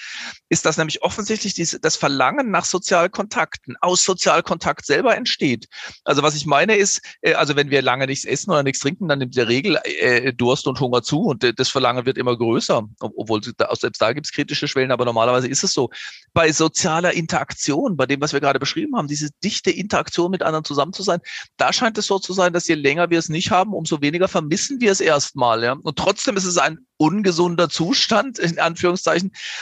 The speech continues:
Das merken wir dann, wenn wir doch wieder hingehen. Also meine Erfahrung ist gerade mit Kulturinstitutionen, ich war, als es gerade wieder möglich war, im, im Berliner Dom mit Sascha Walz, hatte dort ein kleines Tanzensemble und die Kirchen, der Organist hat, ähm, äh, dort sozusagen gespielt, das war aufeinander abgestimmt.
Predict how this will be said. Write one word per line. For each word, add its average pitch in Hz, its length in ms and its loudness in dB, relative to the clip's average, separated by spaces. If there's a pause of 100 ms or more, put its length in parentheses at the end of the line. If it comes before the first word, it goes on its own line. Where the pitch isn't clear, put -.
(120)
Das 196 220 0
merken 196 260 0
wir 180 80 2
dann, 196 260 0
wenn 190 180 0
wir 175 120 4
doch 190 300 0
wieder 233 180 2
hingehen. 120 760 -2
Also 156 220 2
meine 185 260 4
Erfahrung 208 380 2
ist - 120 -6
gerade 175 240 0
mit 262 140 -10
Kulturinstitutionen, 170 1000 -4
ich 156 120 -4
war, - 120 -2
als - 140 -6
es - 100 -10
gerade 185 340 -2
wieder 170 160 0
möglich 160 340 -4
war, - 200 -2
im, 135 220 -8
im 127 120 -6
Berliner 127 340 0
Dom 143 240 -2
mit 131 140 -6
Sascha 127 320 0
Walz, 104 280 -2
hatte 139 160 -6
dort 131 180 -2
ein 131 80 -10
kleines - 360 -4
Tanzensemble 156 640 -4
und 135 160 -6
die - 40 -18
Kirchen, - 380 -6 (320)
der 139 120 4
Organist 139 440 0
hat, 185 220 0
ähm, 151 280 4
äh, 151 100 4
dort 156 220 2
sozusagen 143 360 0
gespielt, 165 280 -8
das 160 100 -2
war 143 80 4
aufeinander 143 300 2
abgestimmt. 180 420 -2